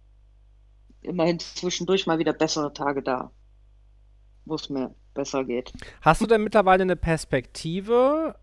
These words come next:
Speaker 2: äh, nach diesem abge-, nach dieser abgebrochenen Ausbildung?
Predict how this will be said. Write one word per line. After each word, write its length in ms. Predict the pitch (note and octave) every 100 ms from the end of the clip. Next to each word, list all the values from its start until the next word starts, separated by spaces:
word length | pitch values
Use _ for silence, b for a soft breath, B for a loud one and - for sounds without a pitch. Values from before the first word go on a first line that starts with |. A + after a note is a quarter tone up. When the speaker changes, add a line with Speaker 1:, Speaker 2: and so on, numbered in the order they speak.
| -
Speaker 2:
äh, 360 | E3 F3 F3+
nach 420 | F3 D#3 D3 F3+ -
diesem 360 | - E3 D#3+
abge-, 360 | - D#3 - D#3+
nach 160 | D3 D#3
dieser 240 | E3 D#3+
abgebrochenen 560 | C#3+ E3+ E3 D#3 E3 D3+
Ausbildung? 580 | D#3 D#3+ - F#3 A3